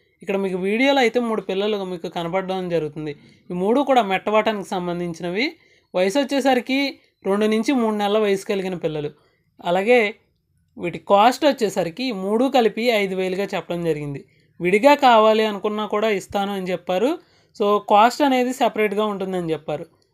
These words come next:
విడిగా ఎవరికైతే ఇంట్రెస్ట్ ఉండి తీసుకోవాలనుకుంటున్నారో ఒకసారి ఓనర్తో కాంటాక్ట్ అవ్వమని బ్రదర్ అయితే చెప్పడం జరిగింది. ఎక్కువ శాతం బల్క్‌గా, అంటే ఈ మూడు ఎవరైతే తీసుకుంటారో వాళ్ళకే ఇచ్చే అవకాశం ఉంటుందని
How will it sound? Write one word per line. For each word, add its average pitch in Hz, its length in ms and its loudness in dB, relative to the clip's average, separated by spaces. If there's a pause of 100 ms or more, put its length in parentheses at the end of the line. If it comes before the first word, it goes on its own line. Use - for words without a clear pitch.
(140)
విడిగా 190 280 4
ఎవరికైతే 220 800 4
ఇంట్రెస్ట్ 190 400 -6
ఉండి 208 140 -4
తీసుకోవాలనుకుంటున్నారో 190 1120 -4 (460)
ఒకసారి 269 500 0
ఓనర్తో 226 500 -2
కాంటాక్ట్ 208 520 -4
అవ్వమని 196 460 -6
బ్రదర్ 175 380 -6
అయితే 185 200 -6
చెప్పడం 185 380 -8
జరిగింది. 180 480 -4 (560)
ఎక్కువ 240 320 0
శాతం 277 380 2
బల్క్‌గా, 220 380 4
అంటే 214 260 -2
ఈ 202 40 -2
మూడు 202 320 -2
ఎవరైతే 214 440 2
తీసుకుంటారో 208 580 -6
వాళ్ళకే 202 540 -2
ఇచ్చే 196 260 -6
అవకాశం 196 400 -4
ఉంటుందని 190 500 -8